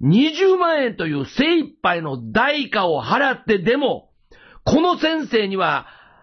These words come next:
学び取れる何かがあると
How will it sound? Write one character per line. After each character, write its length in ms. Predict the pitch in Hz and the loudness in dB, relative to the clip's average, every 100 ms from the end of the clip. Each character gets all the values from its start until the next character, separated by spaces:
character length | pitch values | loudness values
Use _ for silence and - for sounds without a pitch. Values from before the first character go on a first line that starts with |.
| _ - | _ 0
学 420 | 139 240 339 339 | 2 4 2 0
び 80 | 330 | 0
取 160 | 320 | 0
れ 60 | 302 | 2
る 120 | 269 | 0
何 320 | 202 196 294 | 0 0 -2
か 200 | 277 269 | 0 0
が 340 | 202 147 - 165 | 0 -6 -2 0
あ 60 | |
る 180 | 254 208 | 0 0
と 380 | 180 127 - | -2 -2 -6